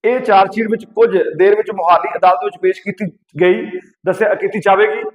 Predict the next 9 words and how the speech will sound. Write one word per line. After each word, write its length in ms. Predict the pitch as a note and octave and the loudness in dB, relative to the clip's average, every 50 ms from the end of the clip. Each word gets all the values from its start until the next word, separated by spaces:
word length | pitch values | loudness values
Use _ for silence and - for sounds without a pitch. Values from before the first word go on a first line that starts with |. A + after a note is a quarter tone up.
| _ _ _ _ _ - C#3+ | _ _ _ _ _ -12 -4
ਵਿਸਤ੍ਰਿਤ 440 | D3+ G3 A3 G#3+ A3 B3+ A#3+ A#3+ G#3 | -2 -2 -2 0 0 -2 -2 -2 -4
ਦਸਤਾਵੇਜ਼, 540 | E3+ G3 G3+ G3 - A#3 A3 G3 F#3 D#3+ - | -2 -2 -2 0 2 0 2 2 0 -2 -2
ਦਸਤਾਵੇਜ਼ 460 | B2 F#3+ G3 - - B3 A#3+ - A#2+ - - | -2 -2 -2 0 2 0 0 0 -2 0 2
ਹੈ 100 | E3 F#3 | 2 2
ਕੀ 160 | G3 - - B3 | 2 0 -2 -4
ਨੇ? 240 | A#3+ A#3+ A3+ A#3 A#3 _ _ _ _ _ _ _ _ _ _ _ _ _ _ - | 0 0 0 0 0 _ _ _ _ _ _ _ _ _ _ _ _ _ _ 0
ਚਾਰਜ 300 | A3 G3+ G#3 A3 A#3 A3 | 2 4 4 2 2 -2
ਸ਼ੀਟ 200 | - A3+ B3 - | -4 -6 -6 -2
ਵਿੱਚ 300 | A#3 A#3 A3 A3 - F3+ | 2 2 2 2 2 -4